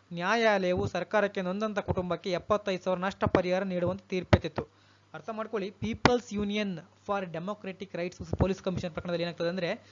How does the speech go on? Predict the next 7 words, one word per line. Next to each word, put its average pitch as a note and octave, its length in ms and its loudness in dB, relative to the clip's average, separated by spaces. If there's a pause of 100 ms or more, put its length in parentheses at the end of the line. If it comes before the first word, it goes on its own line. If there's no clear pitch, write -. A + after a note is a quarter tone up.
(320)
ಇಲ್ಲಿ B3+ 160 0
ಡೆಲ್ಲಿ G#3+ 800 2 (580)
ಹೆಡ್ G3+ 180 4
ಕ್ವಾರ್ಟರ್ F3+ 480 6
ಪ್ರಕರಣದಲ್ಲಿ, D#3 600 -4
ಅರ್ಥ D#3+ 160 -10
ಮಾಡ್ಕೊಳ್ಳಿ, D#3+ 340 -8